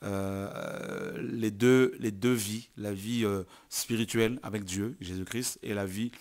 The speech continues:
professionnelle, voire scolaire. Ben, c'est pas facile, c'est vrai. Paul nous dit dans un Corinthiens chapitre cinq, au verset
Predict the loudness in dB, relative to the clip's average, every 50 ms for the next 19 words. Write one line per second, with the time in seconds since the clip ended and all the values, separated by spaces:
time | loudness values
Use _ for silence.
0 | -20 -20 -20 -20 -18 -10 -8 -6 -4 -2 -2 -2 0 0 0 -2 -2 -4 -6 -10
1 | -12 -12 -8 -6 -4 -4 -2 -4 -4 -4 -4 -4 -4 -4 -4 -6 -10 -14 -20 -20
2 | -20 -20 -20 -20 -20 -20 -20 -12 -2 0 0 0 0 -2 -8 -14 -20 _ _ _
3 | _ -6 -4 0 2 4 4 4 4 4 4 4 4 2 0 -2 -2 0 0 0
4 | -2 -4 2 6 8 8 10 8 8 6 6 4 2 2 2 2 2 2 0 -4
5 | -2 0 0 0 -2 -2 -4 -4 -4 -6 -6 -4 -2 -2 -2 -2 -4 -4 -2 -2
6 | 0 0 0 -2 -4 -8 -14 _ _ _ _ _ _ _ _ _ _ _ _ _
7 | _ _ _ _ _ _ -20 -12 -8 -4 -2 0 2 4 4 6 6 4 2